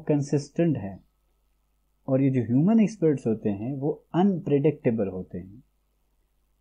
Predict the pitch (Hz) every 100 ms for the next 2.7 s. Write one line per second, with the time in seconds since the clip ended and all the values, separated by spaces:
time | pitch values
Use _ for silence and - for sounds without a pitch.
0 | _ _ _ _ _ 131 - 143 147 170
1 | 156 139 156 147 147 160 - - 135 -
2 | 139 135 135 131 127 123 123